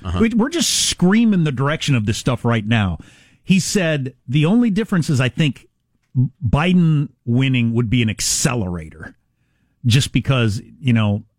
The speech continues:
Speaker 2: he's not gonna push back on that card." Like, like Trump ended critical race theory in government, uh, training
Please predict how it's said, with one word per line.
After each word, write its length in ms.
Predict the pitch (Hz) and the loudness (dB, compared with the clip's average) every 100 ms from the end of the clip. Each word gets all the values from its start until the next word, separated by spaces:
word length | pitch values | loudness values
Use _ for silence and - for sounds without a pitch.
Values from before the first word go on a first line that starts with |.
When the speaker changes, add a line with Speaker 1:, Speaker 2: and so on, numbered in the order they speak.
| _ | _
Speaker 2:
he's 380 | - - 214 170 | -6 0 2 2
not 220 | 185 160 131 | -2 -4 -4
gonna 180 | 131 | -4
push 260 | - 143 127 | -2 -2 -2
back 320 | 120 123 117 | -2 -2 -2
on 100 | 120 | 0
that 100 | 113 | 0
card." 160 | 107 151 | 0 0
Like, 200 | 233 226 | -2 -2
like 200 | 233 226 | -2 -4
Trump 320 | - 233 - - | -2 -2 -2 -2
ended 380 | 185 269 156 143 | 0 2 0 0
critical 340 | 196 196 190 | -2 0 0
race 260 | 160 196 - | 0 -2 -2
theory 420 | 123 98 101 107 - _ _ _ - | -2 0 0 -2 -4 _ _ _ -2
in 420 | 143 143 139 123 | 2 2 2 0
government, 520 | 147 151 139 131 127 _ _ _ _ _ _ - | 0 2 2 0 -2 _ _ _ _ _ _ -4
uh, 380 | 110 101 92 87 - _ _ _ _ - | 0 2 2 -2 -6 _ _ _ _ -4
training 480 | - 156 113 76 | 0 2 2 -2